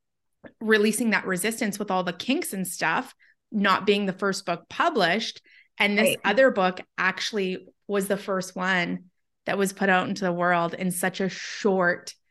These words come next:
Speaker 1: period of time.
Speaker 2: Totally. And, and I will say, even when I, as I was listening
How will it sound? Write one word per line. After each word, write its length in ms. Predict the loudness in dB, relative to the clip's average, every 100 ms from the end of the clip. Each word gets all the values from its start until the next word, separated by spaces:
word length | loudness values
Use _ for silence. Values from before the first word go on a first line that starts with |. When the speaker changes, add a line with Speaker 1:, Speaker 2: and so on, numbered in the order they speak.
| _ _ _
Speaker 1:
period 600 | -6 -2 0 2 0 -2 -6
of 200 | -8 -12
time. 920 | -12 -4 2 4 4 2 -4 -8 -12 _ _ _ _ _ _
Speaker 2:
Totally. 840 | -16 -2 0 4 2 2 0 -2 2
And, 280 | 4 4 2 0
and 120 | 4
I 100 | 4
will 220 | 4 0
say, 300 | 2 4 4
even 460 | 4 2 4 2 2
when 140 | 4
I, 80 | 4
as 200 | 2 2
I 100 | 2
was 200 | 2 0
listening 540 | -2 -4 0 0 0